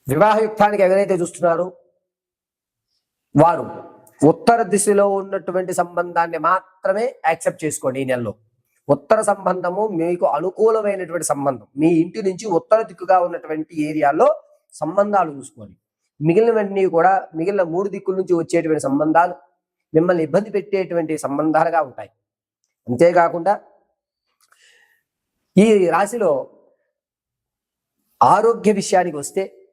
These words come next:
చేతి యొక్క మణికంకణాలు కానీ మోచిప్పల దగ్గర కానీ ఎక్కువ ఇబ్బంది కలిగేటువంటి అవకాశం.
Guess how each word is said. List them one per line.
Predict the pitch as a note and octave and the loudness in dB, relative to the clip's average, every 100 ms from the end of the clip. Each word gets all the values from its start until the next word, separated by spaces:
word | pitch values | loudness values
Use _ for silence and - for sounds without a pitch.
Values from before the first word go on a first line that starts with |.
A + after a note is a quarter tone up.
| _ _ _ _ _ _ _ _ _ _ _ _ | _ _ _ _ _ _ _ _ _ _ _ _
చేతి | - G3 A3+ A#3 | 2 2 2 2
యొక్క | A3+ G#3+ A3 G#3 C#3+ - - C3+ | 2 0 2 2 2 -4 -10 0
మణికంకణాలు | D3+ G3+ G#3 G3 D#3+ F3 D#3+ C#3 | 2 4 2 0 0 0 0 0
కానీ | C#3+ D#3+ F#3 _ _ _ _ _ _ _ C3+ | -2 -2 -8 _ _ _ _ _ _ _ -2
మోచిప్పల | D3 G3+ A3 A3 - A3 | 2 2 0 -6 0 -2
దగ్గర | G3 F3 E3+ | 0 -4 -2
కానీ | D#3 E3+ D#3 A#2 - D#3 | 0 -2 -6 -12 -12 -10
ఎక్కువ | D3+ A3 G3+ D#3+ | -8 -2 0 0
ఇబ్బంది | C3+ F#3+ G3+ | -2 -2 -2
కలిగేటువంటి | F#3+ F3+ F3 D#3 C3 | -4 -2 -2 -2 -4
అవకాశం. | - D#3+ D#3+ | 0 0 -2